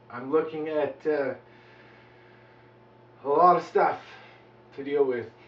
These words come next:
I need your strength. I need your love. I need your support. Anything that you could say, anything that you could do, anything that you can dream of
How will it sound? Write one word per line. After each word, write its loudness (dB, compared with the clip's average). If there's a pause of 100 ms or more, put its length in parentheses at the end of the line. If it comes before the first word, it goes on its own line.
(720)
I -14
need -10
your -12
strength. -10
I -8
need -10
your -6 (120)
love. -6 (420)
I -10
need -10
your -14
support. -12 (640)
Anything -8 (880)
that -4
you -4
could -4
say, 0
anything -8
that -10
you -10
could -12
do, -8 (140)
anything -4
that -2 (1400)
you -14
can -10
dream 4
of -10